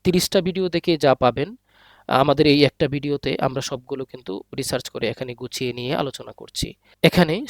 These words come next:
সেগুলো পাবেন। এই জন্য ভিডিওটি শেয়ারের মাধ্যমে, আমাদের চ্যানেলটি শেয়ারের মাধ্যমে আরও অন্যান্য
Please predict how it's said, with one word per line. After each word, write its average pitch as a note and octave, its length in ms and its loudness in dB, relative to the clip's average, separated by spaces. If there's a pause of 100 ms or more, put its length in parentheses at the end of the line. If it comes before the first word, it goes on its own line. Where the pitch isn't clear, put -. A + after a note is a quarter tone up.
সেগুলো C3+ 400 0
পাবেন। - 220 -4 (760)
এই F3 140 4
জন্য G3 160 0 (320)
ভিডিওটি D3+ 400 -2
শেয়ারের C#3 360 6
মাধ্যমে, B2 380 -6
আমাদের B2+ 280 -4
চ্যানেলটি C3 420 -6
শেয়ারের A2+ 380 -2
মাধ্যমে A#2 340 -10 (420)
আরও D3 200 4
অন্যান্য C3 300 -6